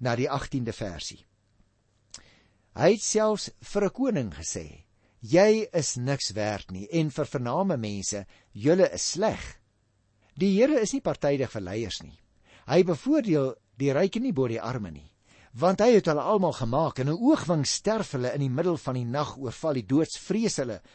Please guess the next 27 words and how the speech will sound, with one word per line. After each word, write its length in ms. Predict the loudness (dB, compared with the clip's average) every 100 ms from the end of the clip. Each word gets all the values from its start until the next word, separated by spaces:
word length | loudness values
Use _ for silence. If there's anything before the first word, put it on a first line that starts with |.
| _
Hulle 160 | -18 -14
sterf. 560 | -10 -6 -6 -6 -12 -14 -16 -12
Selfs 680 | -4 0 4 4 4 0 -2
die 180 | 0 0
sterkes 680 | -2 -2 -2 0 -4 -6 -4
verdwyn 640 | -4 -2 0 0 -2 -6 _ _ _ _
sonder 600 | -6 0 4 6 4 2
toedoen 520 | 2 2 2 0 -2 -10 _ _
van 320 | -10 -4 -2 -2
mense. 500 | -6 -6 -8 -8 -12 _ _ -20 -20 -2
Nou, 180 | 4 6
ek 100 | 6
dink 220 | 2 0
hierdie 380 | -2 -4 0 0
gedagte 640 | -2 -6 -6 -6 -8 -14 -14 _ -20 -14 -2
kry 240 | 2 4
ons 200 | 4 2
deurgangs 580 | 2 4 4 2 -4 -4
in 100 | -6
die 120 | -4
volgende 460 | 0 0 0 -4 -4
verse 560 | 0 0 0 -4 -10 -12 _ -20 -6
van 260 | 0 0
hoofstuk 380 | 0 -2 -4 -4
vierendertig, 720 | 0 0 0 -2 -2 -6 -10
liewe 200 | -8 -8
luisteraar. 600 | -8 -10 -12 -14 -16